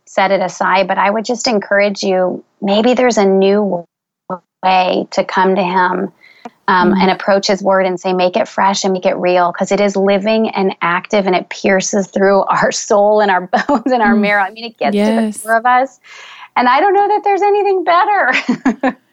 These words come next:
Speaker 2: Yeah. Well, thank you so much for, um, your honesty, because I feel like, um,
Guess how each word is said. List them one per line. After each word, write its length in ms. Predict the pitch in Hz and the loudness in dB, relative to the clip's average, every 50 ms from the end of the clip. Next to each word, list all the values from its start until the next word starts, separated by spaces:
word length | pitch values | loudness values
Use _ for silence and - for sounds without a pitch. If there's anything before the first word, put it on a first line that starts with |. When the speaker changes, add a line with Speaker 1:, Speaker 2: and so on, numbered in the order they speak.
| _ _ _ | _ _ _
Speaker 2:
Yeah. 320 | 196 190 175 165 160 160 - | -8 -6 -6 -6 -8 -10 -8
Well, 160 | - 202 208 | -6 -6 -6
thank 480 | 202 - - 226 220 226 233 247 247 - | -6 -6 -6 -6 -4 -2 -2 -2 -2 -2
you 160 | 226 214 202 | -2 -2 -2
so 240 | 196 - 196 185 185 | -2 -2 -4 -2 -2
much 300 | 185 180 170 - - - | -4 -4 -6 -8 -10 -10
for, 480 | - 190 185 180 175 175 175 170 170 - | -8 -6 -4 -4 -4 -4 -6 -8 -8 -8
um, 540 | - 180 170 160 160 160 160 160 160 160 - - _ _ | -8 -8 -6 -6 -6 -8 -8 -10 -12 -14 -16 -18 _ _
your 420 | - 175 180 175 170 170 170 165 160 _ _ _ _ _ - | -14 -10 -8 -6 -6 -6 -6 -8 -12 _ _ _ _ _ -14
honesty, 600 | - 175 180 196 226 247 240 - - 190 180 175 | -12 -8 -6 -2 -2 -2 -2 -4 -6 -6 -6 -6
because 260 | 175 175 - 175 175 | -6 -6 -6 -8 -6
I 80 | 180 180 | -8 -10
feel 220 | - - 185 175 | -8 -6 -4 -4
like, 360 | 175 170 170 170 - - - - | -2 -2 -2 -4 -6 -10 -14 -10
um, 400 | - 175 170 165 165 165 165 170 | -8 -6 -6 -6 -6 -8 -10 -12